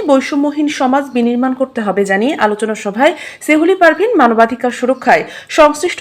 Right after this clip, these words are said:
সবাইকে একসঙ্গে কাজ করতে হবে, দরিদ্র জনগোষ্ঠী ও সুবিধা বঞ্চিত মানুষ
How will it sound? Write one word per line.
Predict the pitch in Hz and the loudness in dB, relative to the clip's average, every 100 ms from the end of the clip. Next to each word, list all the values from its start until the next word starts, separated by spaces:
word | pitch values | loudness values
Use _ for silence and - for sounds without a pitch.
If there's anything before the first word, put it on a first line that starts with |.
| 359 | -2
সবাইকে | 277 233 254 247 | 2 2 2 2
একসঙ্গে | 202 - 214 214 202 | 0 -2 -4 -2 -2
কাজ | 175 - | -2 -4
করতে | 202 233 | -6 0
হবে, | 240 226 220 - - 254 | 2 2 0 -4 -6 0
দরিদ্র | 311 320 359 294 | 0 0 0 4
জনগোষ্ঠী | 285 277 311 302 330 | 4 2 -2 -2 -4
ও | - | -2
সুবিধা | 262 269 233 | -2 0 2
বঞ্চিত | 240 233 247 240 185 | 0 0 0 2 2
মানুষ | 196 | 0